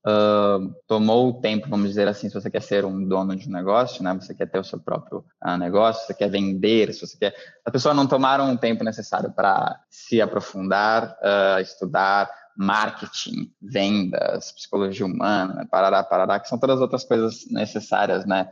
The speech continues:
pra você gerir um negócio, administração, ferramentas e et cetera. E, claro, né, porque se eu vou ser um surfista profissional, eu vou,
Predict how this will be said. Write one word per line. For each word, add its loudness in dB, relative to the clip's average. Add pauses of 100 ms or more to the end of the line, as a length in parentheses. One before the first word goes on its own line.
pra 2
você 2
gerir 0
um -2
negócio, 2
administração, -2
ferramentas -4
e 0
et -2
cetera. -4 (460)
E, 4
claro, 4
né, -2
porque 2 (180)
se -6
eu 4
vou 0
ser -6
um -2
surfista -8
profissional, 0
eu -2
vou, 0